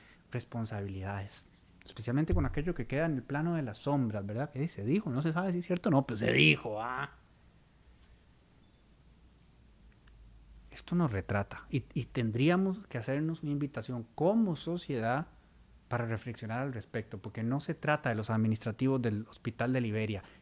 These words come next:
Ellos son nosotros. ¿Ah? Los diputados y las diputadas, nosotros. Estamos ahí representados. La reflexión tiene que ser colectiva y pasa por un lugar de valores y educación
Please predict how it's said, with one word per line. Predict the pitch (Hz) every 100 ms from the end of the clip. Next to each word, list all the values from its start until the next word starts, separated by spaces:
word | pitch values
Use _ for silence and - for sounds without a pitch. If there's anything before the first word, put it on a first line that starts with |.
| -
Ellos | 117 151 -
son | 156 175 190
nosotros. | 165 139 135 - - - - - - - - - _ - - 110
¿Ah? | 139 226 -
Los | 107
diputados | 113 - - 143 190
y | 160
las | 123
diputadas, | 113 123 170 170 - -
nosotros. | 113 113 113 127 120 - 92 - - - - - - - - - - -
Estamos | - 123 147 160
ahí | 131 156
representados. | 143 117 110 110 101 98 98 110
La | 113
reflexión | 117 110 - 147
tiene | 196 208
que | 196 143
ser | 175 - - - - -
colectiva | 151 113 - - 117 90 - - - - - - -
y | 113
pasa | 135 147 160
por | 143
un | 147
lugar | 151 147 143
de |
valores | 123 107 143 190 202 196 - -
y | 123
educación | 110 110 - 113 139 151 180 214